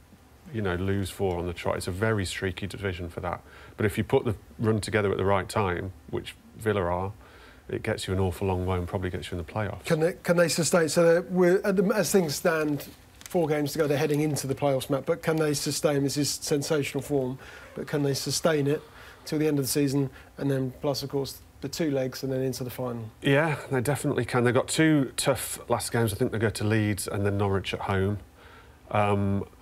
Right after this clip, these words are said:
Speaker 1: but, I mean, even if they don't win all of their last four and, and, you know, <laughs> get it up to twelve on the trot,
Speaker 2: Yeah.
Speaker 1: um, they've got massive momentum behind them now. They've got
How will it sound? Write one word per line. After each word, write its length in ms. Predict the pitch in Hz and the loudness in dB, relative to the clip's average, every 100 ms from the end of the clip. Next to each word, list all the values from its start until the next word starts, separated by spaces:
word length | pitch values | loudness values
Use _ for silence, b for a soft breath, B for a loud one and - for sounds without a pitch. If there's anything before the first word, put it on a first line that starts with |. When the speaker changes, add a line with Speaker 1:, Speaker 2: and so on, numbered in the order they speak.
| B B B - - | B B B -16 0
Speaker 1:
but, 100 | 101 | 2
I 60 | |
mean, 200 | 107 110 | 4 2
even 260 | 120 143 131 | 2 2 2
if 100 | 110 | 2
they 80 | 117 | 2
don't 200 | 107 107 | 2 2
win 360 | 110 113 98 - - - - - | 2 2 0 -8 -16 -20 -8 0
all 160 | 101 | 2
of 100 | 87 | 2
their 120 | 98 | 2
last 220 | 92 90 - | 0 0 -2
four 320 | 101 92 90 | 0 2 2
and, 220 | 90 - | 0 -4
and, 140 | - 92 | -8 -6
you 60 | 87 | -2
know, 120 | 98 | 0
<laughs> 20 | |
get 160 | - 120 | 0 0
it 60 | |
up 120 | 101 - | -2 -6
to 80 | |
twelve 360 | - 104 98 90 | -4 0 0 0
on 100 | 92 | -2
the 80 | 87 | -2
trot, 300 | - 87 - B B B 113 B - | -2 -4 -4 B B B -16 B -2
Speaker 2:
Yeah. 200 | 104 101 | 0 2
Speaker 1:
um, 260 | 95 92 - - - - | 2 0 -4 -16 -20 -4
they've 160 | 101 90 | -2 0
got 160 | 104 | 0
massive 440 | 110 120 104 101 95 | 2 0 0 -2 0
momentum 500 | 92 98 92 - 87 | 2 0 0 -2 -2
behind 340 | 87 90 87 | 0 0 -2
them 120 | 87 | -2
now. 220 | 90 90 | 0 0
They've 180 | 90 85 | 0 -2
got 240 | 101 - | -2 -4